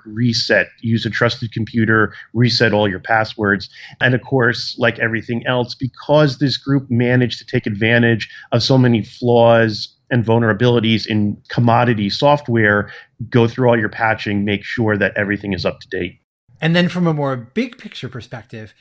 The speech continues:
Speaker 2: we're also seeing slowly the adoption of domain name system security extensions, for example, D N S sec.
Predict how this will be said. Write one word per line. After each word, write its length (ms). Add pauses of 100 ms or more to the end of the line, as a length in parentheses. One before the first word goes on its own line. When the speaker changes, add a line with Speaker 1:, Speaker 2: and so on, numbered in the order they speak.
(220)
Speaker 2:
we're 180
also 380
seeing 840
slowly 1200 (220)
the 500
adoption 560
of 300
domain 320
name 260
system 340
security 440
extensions, 760
for 140
example, 440
D 140
N 100
S 160
sec. 360